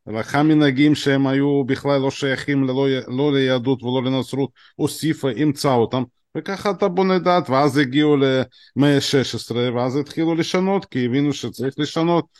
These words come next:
אז זה נורמלי, זה בסדר, אין פה... לא רואה בזה טרגדיה לשנות ולהתאים. ובכלל אולי לשקול באמת שאנחנו נמצאים בתקופה אחרת, וצריך להבין אולי שאלה סיפורים, סיפורים טובים, זאת היסטוריה,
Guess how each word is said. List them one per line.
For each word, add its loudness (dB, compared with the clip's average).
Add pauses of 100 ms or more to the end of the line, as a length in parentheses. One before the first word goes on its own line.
(180)
אז -4
זה 2
נורמלי, 4
זה -2
בסדר, -2
אין -2
פה... -2 (600)
לא 0
רואה 4
בזה 0
טרגדיה 0
לשנות -2
ולהתאים. -6 (600)
ובכלל 2
אולי 4
לשקול 0
באמת 0
שאנחנו -2
נמצאים 0
בתקופה -4
אחרת, -4 (680)
וצריך -4
להבין 2
אולי 2
שאלה -2
סיפורים, -2
סיפורים 0
טובים, 0
זאת -4
היסטוריה, -2